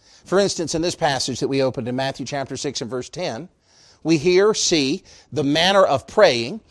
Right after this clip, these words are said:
We see the example, or if you will prefer, the mandate that is made. When you pray, pray, "Thy will be done." It's a mandate. God has explicitly said, as we address the Father in prayer,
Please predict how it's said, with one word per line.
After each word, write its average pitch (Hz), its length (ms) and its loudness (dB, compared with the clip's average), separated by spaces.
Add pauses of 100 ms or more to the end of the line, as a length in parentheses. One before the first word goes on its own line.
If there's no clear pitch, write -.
(160)
We 156 140 2
see 190 240 2
the 139 200 0
example, 180 680 0
or 156 100 8
if - 120 0
you 170 80 0
will 175 160 0
prefer, 165 320 0
the 139 120 -2
mandate 151 600 -2
that 143 140 0
is 135 200 -4
made. 151 360 4 (180)
When 202 260 2
you 190 140 6
pray, 196 420 8
pray, 185 480 6 (200)
"Thy 175 640 6 (200)
will 151 600 2 (120)
be 127 440 -6 (200)
done." 123 400 -12 (800)
It's - 140 -4
a 214 40 2
mandate. 143 460 -4
God 190 260 8
has 170 140 -2
explicitly 160 800 -2
said, 117 340 -6
as 147 220 -6
we 180 180 0
address 151 540 4
the 160 100 -12
Father 175 420 4
in 143 200 -4
prayer, 143 420 0